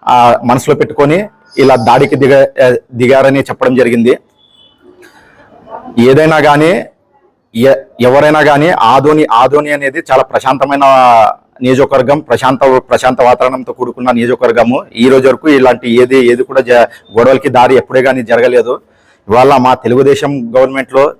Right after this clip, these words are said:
తెలుగుదేశం పా-, పార్టీ రూలింగ్లో ఉన్న, ఉన్నప్పుడు కూడా నిబద్ధతమైన తెలుగుదేశం పార్టీ కార్యకర్త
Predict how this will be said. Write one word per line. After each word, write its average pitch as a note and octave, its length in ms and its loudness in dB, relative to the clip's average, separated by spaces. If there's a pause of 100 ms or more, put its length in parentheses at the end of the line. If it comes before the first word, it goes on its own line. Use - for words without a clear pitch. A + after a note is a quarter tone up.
తెలుగుదేశం C3 520 0
పా-, B2 340 -2 (100)
పార్టీ B2 460 2 (340)
రూలింగ్లో C3+ 380 0
ఉన్న, C3 380 0
ఉన్నప్పుడు C3+ 380 -2
కూడా C3 340 0 (760)
నిబద్ధతమైన D3+ 800 0
తెలుగుదేశం C#3 560 -2
పార్టీ C#3 200 -4
కార్యకర్త C3+ 720 -2